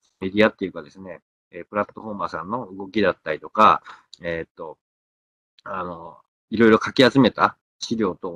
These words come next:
も、えー、ありますので、えーっと、まあ、文字の補足ができてない部分はあるかもしれませんけど、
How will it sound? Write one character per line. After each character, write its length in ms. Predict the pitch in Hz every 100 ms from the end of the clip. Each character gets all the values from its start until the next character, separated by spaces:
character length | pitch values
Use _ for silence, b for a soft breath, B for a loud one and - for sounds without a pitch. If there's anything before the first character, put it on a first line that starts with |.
| 78
も、 300 | 110 90 - _ _ -
え 220 | 82 82
ー、 40 | 87
あ 60 |
り 100 | 98
ま 140 | 110 110
す 120 | 104
の 160 | 87
で、 300 | 95 117 85 - _ _ -
え 180 | 92
ー 40 | 90
っ 20 |
と、 120 | -
ま 120 | 123
あ、 60 | 117
文 160 | 139 156
字 80 |
の 120 | 139 101
補 80 |
足 200 | 107 110
が 100 | 117
で 120 | 120 147
き 40 |
て 100 | 139
な 100 | 165
い 40 | 147
部 140 | 120
分 160 | 101 101
は 80 |
あ 40 | 131
る 80 | 123
か 100 | 98
も 120 | 87
し 120 | -
れ 60 | 87
ま 120 | 85
せ 160 | 98
ん 100 | 90
け 80 | 85
ど、 260 | 113 139